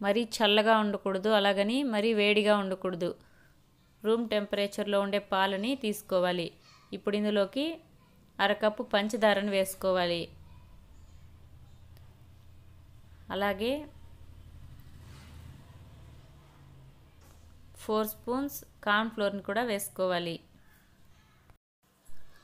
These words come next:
ఇప్పుడు ఈ కార్న్ ఫ్లోర్ వేసుకున్న తర్వాత ఇది మొత్తం బాగా కలుపుకోవాలి. ఉండలేమీ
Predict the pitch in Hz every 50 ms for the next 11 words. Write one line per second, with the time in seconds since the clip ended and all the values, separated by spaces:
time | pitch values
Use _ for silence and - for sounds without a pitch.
0 | - - - _ _ _ _ _ _ - 214 202 - - 220 214 262 294 320 311
1 | - - - - - _ _ _ - 214 208 - 214 202 202 220 226 - 226 226
2 | 220 202 208 196 190 - - - 190 185 190 - - 190 190 196 196 190 190 -
3 | 226 240 233 214 196 196 190 190 185 - - 220 220 196 190 185 180 185 233 247
4 | - 208 196 190 190 - - - 190 185 180 175 175 170 160 - - - - -
5 | - - _ _ _ _ - 202 214 220 233 226 214 214 214